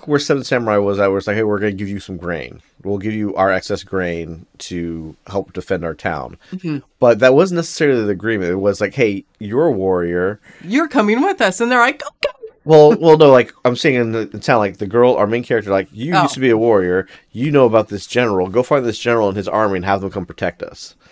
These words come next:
Speaker 1: And that's what she's supposed to do. And, like, the farmer she takes with them is supposed to know how to reach the rebels, and, like, they're supposed to know how to reach the general and all that stuff. Um, but parts of it fall, falls apart is that she was
Speaker 2: Parts?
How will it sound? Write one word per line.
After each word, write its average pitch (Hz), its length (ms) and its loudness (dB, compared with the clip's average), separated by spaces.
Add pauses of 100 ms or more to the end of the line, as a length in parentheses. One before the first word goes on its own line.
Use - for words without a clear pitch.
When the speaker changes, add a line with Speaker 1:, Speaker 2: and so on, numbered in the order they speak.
(360)
Speaker 1:
And 110 120 -6
that's 143 200 2
what 143 120 -4
she's 123 200 -6
supposed 117 300 0
to 92 60 -14
do. 90 280 -4
And, 90 140 -4
like, 92 180 -8
the 95 80 -10
farmer 139 280 0
she 123 120 -4
takes - 260 -4
with 110 200 -2
them 90 240 -6 (420)
is 98 180 -4
supposed - 520 -4
to 104 140 -6
know 98 200 -2
how 98 120 -2
to 90 100 -6
reach 92 260 -10
the 92 80 -10
rebels, 87 640 -6
and, 92 160 -6
like, 87 160 -8
they're 92 140 -6
supposed 92 180 -12
to 92 60 -8
know 92 60 -6
how 90 40 -6
to 85 60 -10
reach 87 160 -12
the 85 100 -18
general 85 400 -6
and 85 80 -10
all 85 120 -8
that 92 220 -4
stuff. - 360 -10 (560)
Um, 80 460 -4 (320)
but 120 200 -2
parts 147 300 2
of 151 120 2
it 127 120 -2
fall, 127 300 2
falls 120 220 -2
apart 110 160 2
is 95 40 -8
that 98 180 -4
she - 300 -6
was 131 240 2
Speaker 2:
Parts? 185 800 -4